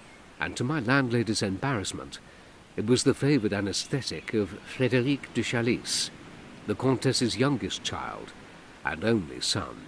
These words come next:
"Bonsoir, Frédéric," I said, sliding onto a bar stool overlooking the table where he was slapping down dominoes with a motley gang of what might have been once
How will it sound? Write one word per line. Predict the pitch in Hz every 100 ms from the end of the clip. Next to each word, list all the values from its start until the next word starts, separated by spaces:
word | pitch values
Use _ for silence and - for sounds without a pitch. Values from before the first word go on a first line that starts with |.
| - - - - - - - - - - - - - - - - - - - - - -
"Bonsoir, | 117 131 151 165 139
Frédéric," | 143 135 135 175 - - - -
I | -
said, | - 71 90 - - - -
sliding | - 95 90 87
onto | 90 92 87
a |
bar | 69 92 90 82
stool | - 104 90 113
overlooking | 104 107 107 - 101
the | 87
table | - 113 101 123
where | 107 113
he | 104 131
was | 110 110
slapping | - - 143 - 123 113
down | 120 110 107
dominoes | 98 147 120 131 55 - - - - - -
with | 92
a |
motley | 101 120 165 - 101 82 76
gang | 78 78 117
of | 107 92
what | 110 104 -
might | 117 160 139
have | 123
been | 113 107 92
once | 123 123 -